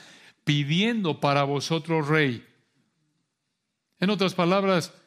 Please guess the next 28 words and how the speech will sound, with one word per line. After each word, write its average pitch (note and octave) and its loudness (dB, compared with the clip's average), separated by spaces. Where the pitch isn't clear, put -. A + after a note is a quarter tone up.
le D3+ 4
voy G#3+ 2
a A3 0
pedir G3 2
al G#3 2
Señor F3 0
que F#3+ 2
haga F#3 2
algo F3+ -2
fuera F#3 4
de D#3+ 2
lo D#3+ 0
normal, D#3 0
que E3 0
haga E3+ 0
un G3 0
milagro, E3 2
para D3 4
que C#3+ 2
vean A3+ 2
ustedes G3 2
a C#3+ 0
través D#3+ 2
de F3+ 2
este E3 -2
milagro D3+ 0
que D#3 2
pecaron E3+ 0